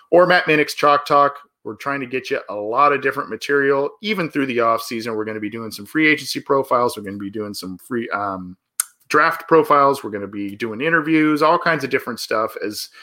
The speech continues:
again, free agency and the draft w-, are around the corner. We're gonna get you up to date on our podcasts, and we're gonna get you up to date as things happen on Cincy jungle dot com. So keep it to Cincy jungle dot com for all your news, opinions, analysis.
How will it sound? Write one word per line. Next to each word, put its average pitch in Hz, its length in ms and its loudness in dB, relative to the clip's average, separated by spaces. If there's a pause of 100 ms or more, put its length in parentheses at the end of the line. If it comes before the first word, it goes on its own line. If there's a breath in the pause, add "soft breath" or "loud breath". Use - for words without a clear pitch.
(560 loud breath)
again, 120 680 0 (160)
free 131 200 0
agency 135 360 -2
and 135 100 -4
the 127 60 -6
draft 117 540 -2
w-, 113 280 -16
are 113 180 0
around 117 240 -2
the 120 40 -6
corner. 120 260 -4
We're 120 80 -4
gonna 113 160 -8
get 117 200 -6
you 131 80 -4
up 120 180 -4
to 127 80 -10
date 123 260 -2
on 127 140 0
our 107 160 -2
podcasts, - 800 0 (100)
and 185 160 0
we're 185 60 0
gonna 175 140 0
get 160 180 0
you 160 80 4
up 151 120 0
to 147 80 -4
date 147 280 2 (460 soft breath)
as 151 240 0
things 151 200 -2
happen 135 420 0
on 117 200 -6
Cincy 127 340 -8
jungle 117 320 -6
dot 104 240 -2
com. 120 280 -4
So 98 120 -6
keep - 240 -8
it 123 180 -6
to 120 360 -6 (180)
Cincy 117 360 -8
jungle 107 240 -4
dot 95 240 -4
com 110 440 -4
for 104 200 -2
all 104 100 0
your 104 120 -4
news, 107 260 -4
opinions, 104 400 -8
analysis. 110 640 -4